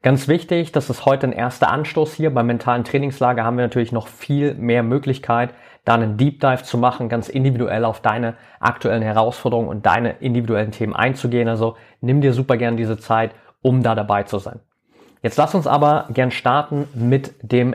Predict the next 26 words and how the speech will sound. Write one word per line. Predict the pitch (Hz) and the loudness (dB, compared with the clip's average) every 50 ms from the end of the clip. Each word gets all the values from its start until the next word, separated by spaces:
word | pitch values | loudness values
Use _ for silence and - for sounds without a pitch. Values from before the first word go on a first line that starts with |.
| - - | -6 -6
ersten | - 113 120 - - - - 117 117 | -2 -2 -2 -2 -2 -4 -6 -6 -6
Punkt, | - - 147 143 147 156 156 156 - _ _ _ _ _ - | -2 0 0 2 2 0 -2 -4 -10 _ _ _ _ _ -2
den | 123 117 113 110 | 0 0 2 2
du | 123 135 135 | 2 2 2
über | 120 120 123 | 0 0 0
Selbstzweifel | 113 117 120 120 120 - - - 117 110 113 - - 107 | 2 4 2 2 2 -2 -4 0 0 2 2 0 -2 -4
unbedingt | - - 120 117 113 110 113 107 104 - | -2 -2 -2 0 0 0 -2 -2 -2 -2
wissen | 107 113 - - 117 | -2 -2 0 0 -2
solltest, | 107 107 110 120 135 135 147 135 - | 2 4 4 4 4 2 0 -2 -2
unbedingt | - 135 117 117 117 117 117 - | -4 -4 -2 0 0 -2 -4 -4
verinnerlichen | - - - - - 127 127 120 107 101 - 107 104 | -4 -6 -4 0 2 2 2 2 2 0 -4 -4 -4
solltest. | 98 104 101 101 - 110 - - - - | -2 -2 -4 -4 -6 -12 -16 -16 -8 -2
Und | 107 110 117 123 123 - - - _ _ _ _ _ _ _ _ _ _ - | 0 2 2 0 -2 -4 -12 -20 _ _ _ _ _ _ _ _ _ _ -2
das | - 131 180 | -2 0 0
ist | 196 - - | 0 0 0
ein | 165 143 | 2 2
ganz | 147 143 139 - - | 2 2 0 0 0
simpler, | 135 135 131 135 117 98 101 101 98 _ _ | 0 0 0 2 0 -2 -2 -2 -8 _ _
nämlich | - 117 123 135 143 143 151 156 151 156 - - _ _ _ _ _ _ _ _ _ _ _ - | -2 0 2 2 4 4 2 2 0 -2 -10 -20 _ _ _ _ _ _ _ _ _ _ _ -6
Selbstzweifel | 110 101 117 135 139 - - - - - 151 151 151 151 - 170 175 202 208 _ _ _ _ _ _ _ _ _ _ _ _ _ - _ - | 0 2 2 2 2 -2 -10 -16 -2 2 2 2 2 0 -2 -4 -4 -4 -6 _ _ _ _ _ _ _ _ _ _ _ _ _ -20 _ -8
sind | 110 110 117 107 - | -2 0 0 0 2
nicht | 117 120 - 170 - - - - | 0 0 0 0 -4 -12 -8 -4
ein | 123 117 - | -4 -4 -2
individuelles | - 123 135 147 147 131 131 131 131 127 135 147 143 - | 0 0 2 2 2 2 2 4 4 2 2 0 -2 -4
Thema, | - - 147 151 160 165 180 202 240 - _ _ - | 0 0 0 2 2 -2 -4 -6 -10 -14 _ _ -10
sondern | 117 104 107 113 120 127 135 139 139 143 139 | -6 0 2 2 4 4 2 2 0 0 -4